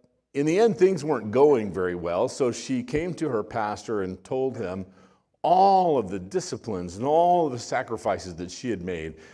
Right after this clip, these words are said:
and yet it didn't seem to be making any effect for her. The wise pastor reminded her that the Lord had said to her, uh,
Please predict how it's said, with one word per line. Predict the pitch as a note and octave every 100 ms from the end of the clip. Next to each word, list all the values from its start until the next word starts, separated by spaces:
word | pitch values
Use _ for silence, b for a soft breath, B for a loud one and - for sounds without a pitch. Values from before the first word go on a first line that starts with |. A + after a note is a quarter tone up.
| B -
and | G#2+
yet | C3 B2
it | A2+
didn't | A#2+ D#3 A2+
seem | G2 - C3 A2 G2
to | A2
be | G2+
making | G2+ G#2+ A2+ G#2 F#2
any | - A2
effect | F#2+ F2+ - E3 -
for | -
her. | F2 F#2 C#2 b b b b b b _ -
The | G2+
wise | D#3 G#3+ G3
pastor | - D#3 D#3 - D#3
reminded | C3 A#2+ B2 C3+ C3
her | A#2 A#2
that | A2 G#2
the | G#2
Lord | G2+ C#3 F3+ D#3+
had | C3+ A#2+
said | - - D3 C#3+ -
to | A2
her, | G#2+ G2+ G2 -
uh, | A2